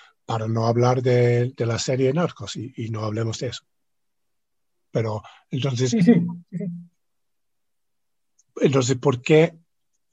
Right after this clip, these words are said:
Speaker 1: Como, claro que ha-, hay interés en la historia para el público, porque la gente ve esas cosas, ¿no? Entonces,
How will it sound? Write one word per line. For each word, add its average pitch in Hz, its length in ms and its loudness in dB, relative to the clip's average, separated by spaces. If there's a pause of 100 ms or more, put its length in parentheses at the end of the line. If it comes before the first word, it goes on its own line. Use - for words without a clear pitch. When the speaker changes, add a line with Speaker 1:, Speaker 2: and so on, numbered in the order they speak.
(680)
Speaker 1:
Como, 165 240 4 (320)
claro 165 300 4
que 131 160 0
ha-, 127 160 -4
hay 143 200 2
interés 135 580 2
en 160 80 2
la 120 100 0
historia 143 640 0 (460)
para 117 180 2
el 113 80 0
público, 123 360 -4
porque 120 260 -4
la 113 80 0
gente 131 260 -2
ve 139 100 2 (120)
esas 131 220 -4
cosas, 110 360 -4
¿no? 147 200 -8 (880)
Entonces, 123 480 0